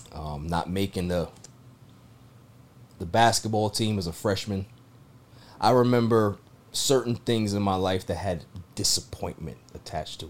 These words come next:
it. I remember the first C Y O game I had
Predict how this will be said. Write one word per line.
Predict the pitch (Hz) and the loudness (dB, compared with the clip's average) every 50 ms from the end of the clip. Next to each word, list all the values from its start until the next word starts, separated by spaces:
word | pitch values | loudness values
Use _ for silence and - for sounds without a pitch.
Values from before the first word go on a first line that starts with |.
| 92 | -16
it. | - - | -18 -20
I | - - - - - - - - - - - - - | -20 -20 -20 -20 -20 -20 -20 -20 -20 -20 -14 -6 -4
remember | 117 120 113 110 | -2 -2 0 -2
the | 98 98 | -2 -4
first | - - 123 117 113 104 - - - - - - _ - - | -2 2 4 4 4 4 2 0 -2 -4 -8 -16 _ -4 -2
C | - - - 147 131 | 0 2 2 2 4
Y | 113 107 107 107 107 | 4 6 6 6 6
O | 110 110 107 | 6 4 2
game | 104 98 104 98 90 85 87 | 0 0 -2 -2 0 0 0
I | 87 85 | -2 -2
had | 87 98 90 87 82 80 78 67 - | -2 -2 -2 -2 -2 -4 -6 -8 -12